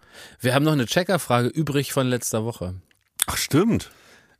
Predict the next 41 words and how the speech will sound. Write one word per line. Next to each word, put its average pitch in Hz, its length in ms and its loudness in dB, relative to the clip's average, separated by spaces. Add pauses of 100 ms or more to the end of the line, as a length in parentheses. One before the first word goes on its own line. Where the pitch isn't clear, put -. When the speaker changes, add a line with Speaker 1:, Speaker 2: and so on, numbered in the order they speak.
(140)
Speaker 1:
Na, 180 140 6
Schmidti, 190 380 2
du 175 120 4
hast 190 220 4
letzte 160 260 0
Woche 160 180 0
eine 139 160 0
Checkerfrage 143 680 0
aufgebracht 135 680 -4
und 131 320 -4 (300)
am 123 160 -4
Ende 139 220 0
haben 165 80 0
wir 156 80 -2
festgestellt, 143 580 -2 (200)
der 123 160 0
einzig 139 480 -4
nützliche 147 640 -2
Adressat 127 460 -2
ist 135 100 -4
Toni 123 220 -2
Kroos, - 240 -4
weil 113 80 -2
ich 113 80 -4
würde 120 160 -4
die 117 100 -6
Frage 117 340 -2
nochmal 92 320 -6 (280)
aufbringen. 92 680 -4 (140)
Speaker 2:
Ja, 92 160 -4
es 92 100 -4
ging 110 320 0
um 98 240 -2
das, 104 260 0
wo-, 104 280 -2
worüber 107 340 0
sich, 104 160 -6
glaub 107 180 0
ich, 92 140 -6
jede 127 240 2
Mutter 127 520 2